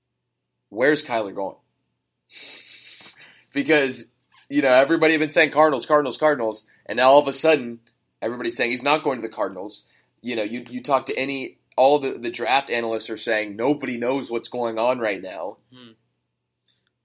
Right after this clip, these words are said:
Speaker 1: Do y'all know what's going on?
Speaker 2: I'm
Speaker 1: <laughs>
Speaker 2: thinking maybe they realize that he might, he's not sure if he wants to play football. He might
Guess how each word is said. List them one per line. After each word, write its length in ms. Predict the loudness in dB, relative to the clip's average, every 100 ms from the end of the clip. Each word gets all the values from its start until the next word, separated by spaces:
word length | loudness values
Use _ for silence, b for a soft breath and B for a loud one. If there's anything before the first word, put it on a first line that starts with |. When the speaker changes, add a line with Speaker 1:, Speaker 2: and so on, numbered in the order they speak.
| _ _ _ _
Speaker 1:
Do 100 | -2
y'all 200 | 2 4
know 100 | 4
what's 140 | 2 0
going 180 | 0 0
on? 280 | 0 -4 -14 B B B B B -6
Speaker 2:
I'm 220 | -4 -2
Speaker 1:
<laughs> 0 |
Speaker 2:
thinking 400 | -2 -2 -4 -4
maybe 300 | -6 -6 -8
they 180 | -8 -6
realize 460 | -6 -4 -4 -4
that 300 | -4 -4 -6 _ _ -20
he 280 | -14 -8
might, 320 | -6 -6 -8 -12
he's 160 | -14
not 180 | -10 -8
sure 160 | -6 -8
if 80 | -8
he 40 |
wants 180 | -12 -14
to 60 | -12
play 160 | -12
football. 360 | -12 -14 -12 -14
He 140 | -12
might 360 | -8 -8 -8